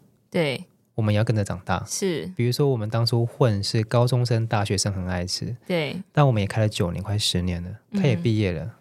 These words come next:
Speaker 2: 他也上班了，
Speaker 1: 嗯。
Speaker 2: 他可能结婚生小孩了。
Speaker 1: 嗯。
Speaker 2: 那他带小朋友，他可以去，喂，可能亲子更适合比较大环境的宅。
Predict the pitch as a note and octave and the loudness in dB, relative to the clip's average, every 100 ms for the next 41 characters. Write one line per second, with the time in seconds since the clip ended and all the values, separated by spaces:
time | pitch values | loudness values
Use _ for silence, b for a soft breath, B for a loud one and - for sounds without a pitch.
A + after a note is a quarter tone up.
0 | _ _ - A#2+ F#2+ A2+ F#2 F2+ F2 F2 | _ _ 0 2 2 0 0 -2 -4 -8
1 | - G#3 F#3 D3+ C#3+ G2 G#2+ G2+ A#2 B2 | -4 -2 0 2 2 2 0 0 2 2
2 | B2 G2+ F2+ - - A#2+ - - G3+ D#3+ | 0 0 -2 -6 -6 -8 -8 -2 0 0
3 | E3+ B B _ D#3+ D3+ D#3+ D#3 - G#2+ | -4 B B _ 0 2 0 0 0 0
4 | A#2+ B2+ B2+ A2 - C3+ A2+ - G#2+ A#2 | 2 2 2 0 2 2 2 2 0 0
5 | - G2 G2 C3 B2+ - F2 - A#2+ A#2 | -2 -2 0 0 0 0 -4 0 2 2
6 | B2+ G2 D#2+ - A2 A2+ A2 F#2+ F#2 F#2+ | 0 0 -4 -2 -2 2 0 0 -2 -2
7 | G#2 F2+ - E2+ | -2 -2 -4 -6